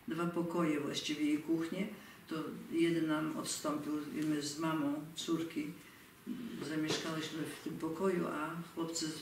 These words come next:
w jakiejś tam stodółce się urządzili.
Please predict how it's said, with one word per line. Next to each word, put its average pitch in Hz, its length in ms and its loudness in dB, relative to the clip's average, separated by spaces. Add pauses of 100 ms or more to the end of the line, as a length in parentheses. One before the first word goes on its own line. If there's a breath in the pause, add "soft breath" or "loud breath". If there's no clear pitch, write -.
(480)
w - 40 -2
jakiejś 165 360 0
tam 165 140 -2 (380)
stodółce 185 840 -2 (1160)
się - 280 -2
urządzili. 147 800 0